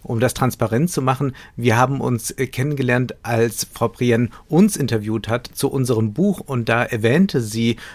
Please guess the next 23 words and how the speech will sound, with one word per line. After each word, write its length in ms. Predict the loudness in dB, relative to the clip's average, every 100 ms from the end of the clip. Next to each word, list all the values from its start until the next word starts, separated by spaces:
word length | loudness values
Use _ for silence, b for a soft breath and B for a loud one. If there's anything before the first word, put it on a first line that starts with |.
| B -2
beiläufig, 640 | 0 2 2 0 -2 -4
dass 180 | -4 -4
sie 160 | -4 -2
bei 140 | -2
diesem 280 | 0 -4 -4
Projekt 380 | -2 -2 -2 -2
dabei 300 | 0 0 0
war. 120 | 0
Und 80 | 0
das 180 | -2
hat 100 | -6
uns 160 | -8 -8
natürlich 340 | -8 -6 -8
interessiert 520 | -8 -8 -10 -6 -6 -6
und 100 | -8
deswegen 400 | -6 -4 -4 -6 B B
sprechen 480 | -16 -8 -4 -2 0
wir 160 | -2
heute 400 | -2 -4 -4 -6 -6 B -12
mit 140 | -10
ihr. 160 | -6 -4
Herzlich 460 | -4 -6 -6 -8 -8
willkommen. 420 | -4 -4 -4